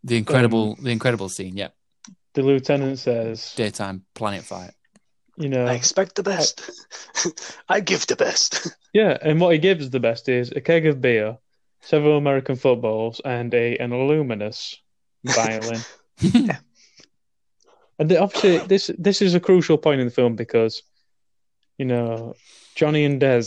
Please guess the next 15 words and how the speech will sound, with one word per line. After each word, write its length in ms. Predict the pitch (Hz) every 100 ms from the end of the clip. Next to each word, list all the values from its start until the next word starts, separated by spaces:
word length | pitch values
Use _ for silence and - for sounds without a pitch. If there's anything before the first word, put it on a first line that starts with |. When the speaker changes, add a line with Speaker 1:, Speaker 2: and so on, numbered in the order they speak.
| -
Speaker 2:
need 300 | 127 131 127
to 260 | 127 117 117
get 200 | 123 120
in 80 |
that 200 | 117 -
tent 400 | - 117 101 104 -
and 20 |
Speaker 1:
Oh, 600 | - 127 156 165 160 160 156
yeah. 40 |
Speaker 2:
settle 580 | 151 151 - 147 143 131
the 100 | 127
sexual 460 | - 131 - 123
tension. 500 | 123 131 127 - 110 113 _ _ _ _ _ _ _
And, 180 | 135 131
um, 400 | 131 127 123 127